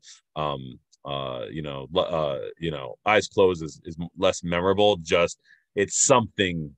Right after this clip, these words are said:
different than the whole album presents, which is the only reason why it got a six out of ten for me, is that it was just different in some way, which is what I was begging for, uh, other than what was presented. Yeah.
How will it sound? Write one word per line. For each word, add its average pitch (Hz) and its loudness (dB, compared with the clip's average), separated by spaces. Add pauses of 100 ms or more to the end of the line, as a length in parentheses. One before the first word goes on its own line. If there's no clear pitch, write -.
different 85 0
than 85 0
the 85 0
whole 85 4
album 80 0
presents, 82 -4
which 85 -8
is 82 -10
the 85 -2
only 101 2
reason 92 0
why 90 2
it 80 -2
got 78 -4
a 73 -6
six - -10
out 73 -2
of 71 -6
ten 78 -10
for 76 -12
me, 78 -8 (360)
is 78 -4
that 78 2
it 64 -2
was 73 -8
just - -8
different 87 -4
in 78 -10
some 82 -2
way, 78 2
which 73 -10
is - -16
what 76 -4
I 76 0
was 73 -6
begging 80 -2
for, 71 -4 (280)
uh, 76 -4
other 76 -4
than 71 -8
what 69 -8
was 69 -18
presented. 65 -14 (240)
Yeah. 64 -8